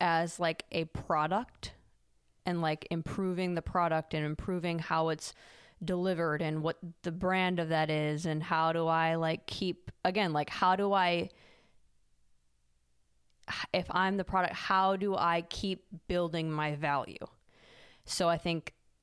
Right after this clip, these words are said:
that is also <laughs> helpful in this of detaching myself from me, because I think when you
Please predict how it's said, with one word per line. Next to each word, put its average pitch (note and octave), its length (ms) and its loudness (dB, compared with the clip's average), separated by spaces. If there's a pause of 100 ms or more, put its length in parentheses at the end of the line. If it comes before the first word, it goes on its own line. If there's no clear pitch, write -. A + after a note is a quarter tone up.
(160)
that F3+ 340 4
is F#3 120 2
also F3 320 0
<laughs> - 160 2
helpful G3+ 360 0
in F3+ 140 0
this E3 260 -2
of E3 360 2 (480)
detaching F#3+ 640 -2
myself G#3 560 0
from E3 300 -2
me, E3+ 360 -2 (460)
because F3+ 240 -2
I E3+ 120 2
think F#3 280 0
when E3+ 160 0
you E3+ 140 -2